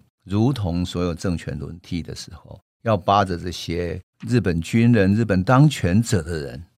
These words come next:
太多了，所以这些台湾的商贾或者说商社等等的，就会找他们去喝酒，去巴结他们。那么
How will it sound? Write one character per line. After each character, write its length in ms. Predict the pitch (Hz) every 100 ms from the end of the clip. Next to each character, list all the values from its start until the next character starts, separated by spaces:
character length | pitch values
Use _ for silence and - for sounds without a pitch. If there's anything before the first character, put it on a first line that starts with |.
| _ _
太 220 | 151 110
多 260 | 95 95 87
了， 180 | 80
所 160 | - 170
以 60 | 139
这 80 |
些 160 | 139 151
台 240 | 143 110
湾 200 | 127 175
的 140 | 156 117
商 580 | - - 135 135 139 135
贾 340 | - 90 80
或 160 | - 120
者 160 | 98
说 400 | 87 110 104 104 - _
商 300 | - 127 131
社 260 | 127 143 98
等 240 | 104 147
等 240 | 147 87 80
的， 180 | 82 - _ _ _ -
就 120 | 120
会 300 | 131 113 104
找 200 | 107 85
他 140 | 110
们 100 | 113
去 160 | 92 107
喝 240 | - 101
酒， 200 | 101 90
去 120 | -
巴 240 | 80 98 107
结 220 | 95 78
他 160 | - 76
们。 180 | 76 73 _ _
那 120 | 107
么 200 | 98